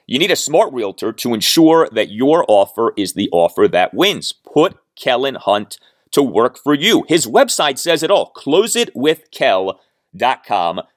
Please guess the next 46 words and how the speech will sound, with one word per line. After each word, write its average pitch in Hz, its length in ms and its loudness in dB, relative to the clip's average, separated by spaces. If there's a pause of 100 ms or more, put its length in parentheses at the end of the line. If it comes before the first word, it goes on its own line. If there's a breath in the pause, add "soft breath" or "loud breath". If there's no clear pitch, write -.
Close 180 420 -2
it - 180 -4
with 131 380 0
Kell 104 540 2
dot 98 280 0
com. 113 400 -2
Kellen 214 360 0
Hunt 160 400 -4
is 147 320 -2
a 120 180 2
closer, 190 640 -8 (360)
and 151 500 -2
Kellen 220 380 -2
Hunt 123 400 -4
is 98 180 -4
willing 139 240 0
to 135 120 -4
put 123 200 0
a 98 60 2
portion 110 500 0
of 82 160 -6
his 104 180 0
commission 95 520 -2 (280)
back 110 520 -6
in 95 200 -14
your 104 240 -2
pocket. - 480 -6
Yes, 110 280 -4 (180 soft breath)
you, 107 240 0
the 220 80 0
buyer, 85 460 -2 (400)
get 123 120 0
a 113 60 -4
piece 127 280 -6
of 110 40 -6
the 92 160 -2
action. 57 400 -6 (340)
Kellen 196 280 -4
Hunt 165 180 -2
knows 165 220 -2
what 143 100 -8
buyers 127 340 0
like 101 240 0
you 107 140 -4
are 92 60 0
facing, 95 480 -4